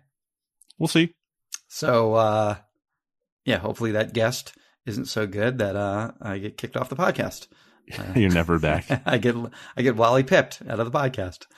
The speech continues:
Speaker 1: Hmm.
Speaker 2: Uh, so that's my
Speaker 1: We'll see.
Speaker 2: final thought, as I'm looking forward to the, to the, my vacation, and my apologies in advance for not having an episode that I'm on anyway that next week.
Speaker 1: All right. My final thought is big shout out to not our sponsor, but the sponsor of a different podcast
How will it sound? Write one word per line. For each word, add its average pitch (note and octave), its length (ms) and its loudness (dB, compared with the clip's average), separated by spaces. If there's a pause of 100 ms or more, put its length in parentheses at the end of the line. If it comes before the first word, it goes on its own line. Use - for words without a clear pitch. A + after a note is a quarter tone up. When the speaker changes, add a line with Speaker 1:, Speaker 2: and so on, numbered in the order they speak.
Speaker 1:
Hmm. E2+ 320 2
Speaker 2:
Uh, F#2 280 -8
so - 140 6
that's A3+ 160 8
my F3+ 100 4
Speaker 1:
We'll C3+ 60 6
see. - 40 2
Speaker 2:
final A2+ 180 0
thought, G#2+ 340 0
as A2 220 -2
I'm B2 180 -6
looking D3+ 220 -2
forward C#3 240 -2
to C3+ 40 -4
the, C3 400 -2
to C#3+ 80 -10
the, C#3 80 -8
my C#3 180 0
vacation, C3+ 560 -2 (280)
and G#2+ 80 -6
my G#2+ 120 -2
apologies G#2+ 440 -2
in B2 80 0
advance G2 320 -6
for A#2 120 -8
not G2+ 140 -6
having G2+ 260 -4
an B2 60 -8
episode G#2 500 -6
that G#2 260 -6
I'm G#2+ 180 -4
on F2 160 -10
anyway F2 320 -12
that G#2 220 -16
next - 220 -14
week. - 200 -18
Speaker 1:
All G2+ 80 4
right. E2+ 160 4
My C3 280 6
final B2+ 260 6
thought F#2+ 360 2
is F2 280 2
big A#2+ 380 4
shout C#2 280 -2
out C2+ 320 -8
to D2+ 500 0
not G2+ 300 4
our G2 140 6
sponsor, - 600 -8
but F2+ 80 -2
the E2 80 -6
sponsor G#2 360 0
of E2+ 80 0
a E2 40 0
different D#2+ 320 -2
podcast D2+ 640 -6